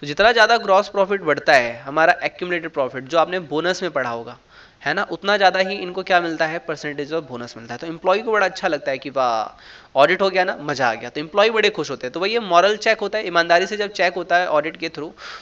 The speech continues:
तो एम्प्लॉई लोग को बहुत खुशी होती है कि वाह कमाल हो गया। ठीक है सर? और सर, थर्ड पॉइंट आप इसमें लिख सकते हैं टैक्स लायबिलिटी सेटलमेंट, टैक्स लायबिलिटी सेटलमेंट। तो सर, जितना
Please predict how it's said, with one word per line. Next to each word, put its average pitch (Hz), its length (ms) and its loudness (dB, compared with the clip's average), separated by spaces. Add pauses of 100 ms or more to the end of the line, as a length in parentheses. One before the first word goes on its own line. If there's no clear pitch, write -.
तो 175 60 -8
एम्प्लॉई 180 300 0
लोग 185 200 -4
को 190 100 -4
बहुत 151 220 -4
खुशी 160 260 -10
होती 151 200 -8
है 156 40 -6
कि 156 100 -12
वाह 139 140 -4
कमाल 117 320 -8
हो - 80 -14
गया। - 200 -18 (580)
ठीक - 120 -14
है 175 60 -4
सर? 127 140 -12 (720)
और 165 100 4
सर, 208 180 -4 (120)
थर्ड 202 180 4
पॉइंट 214 220 4
आप 208 120 8
इसमें 208 220 -4
लिख 202 100 -4
सकते 190 180 -4
हैं 214 200 -6
टैक्स 196 440 0
लायबिलिटी 151 420 0
सेटलमेंट, 110 540 -14 (200)
टैक्स - 400 -4 (540)
लायबिलिटी 143 580 -2 (280)
सेटलमेंट। - 600 -14 (580)
तो 165 60 -12
सर, 208 160 -2
जितना 190 280 0